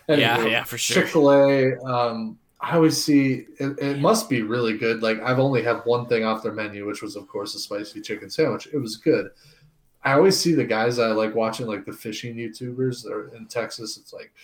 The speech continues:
Speaker 2: "Yeah, we gotta go get our Chick-fil-A before we get to the lake." <laughs> It's like,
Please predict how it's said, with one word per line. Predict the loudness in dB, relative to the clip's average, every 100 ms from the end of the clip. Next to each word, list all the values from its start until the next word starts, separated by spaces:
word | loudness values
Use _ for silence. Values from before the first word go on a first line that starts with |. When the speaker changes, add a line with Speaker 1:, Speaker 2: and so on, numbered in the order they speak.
| -20 _ -6
Speaker 2:
"Yeah, | -2
we | -2 -2
gotta | -4
go | -4
get | -4 -4
our |
Chick-fil-A | -4 -6 -6 0 2 0
before | -2 -4 -4
we | -4
get | -6
to | -8
the | -8
lake." | 0 0 2 -2
<laughs> | 0
It's | 0 0 -4
like, | -2 -4